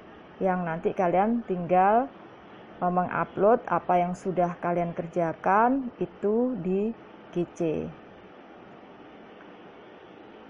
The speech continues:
Itu tadi yang berkaitan dengan materi hari ini. Mem juga pesan bahwa, eh, hari ini juga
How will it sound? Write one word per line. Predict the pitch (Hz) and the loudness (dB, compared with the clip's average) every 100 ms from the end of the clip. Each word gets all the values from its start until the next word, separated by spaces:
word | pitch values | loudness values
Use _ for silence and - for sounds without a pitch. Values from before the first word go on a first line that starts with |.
| - - - - | -20 -20 -8 -4
Itu | 220 294 | 0 2
tadi | 262 226 262 311 381 392 - - - - - | 4 4 4 4 2 -2 -18 -20 -20 -20 -6
yang | 208 208 | -2 0
berkaitan | 202 196 185 233 208 | 0 0 2 2 2
dengan | 185 185 | 0 -2
materi | 180 185 185 | -2 0 0
hari | 190 175 165 | 0 -2 -2
ini. | 170 170 165 156 156 - - - - - - - - - - - - - | -2 -4 -6 -8 -12 -18 -20 -20 -20 -20 -20 -20 -20 -20 -20 -20 -20 -4
Mem | 220 311 | -2 0
juga | 277 233 - | 2 2 2
pesan | 208 - 170 180 254 339 - - - - - - - | -2 -2 -2 0 -2 -4 -14 -20 -20 -20 -20 -16 -2
bahwa, | 190 196 220 208 262 381 - - - - - - - | 0 2 4 4 2 -2 -12 -20 -20 -20 -20 -20 -6
eh, | 190 196 208 | 0 0 2
hari | 208 196 | 2 4
ini | 214 196 | 2 0
juga | 202 - 196 262 339 | 0 2 2 2 0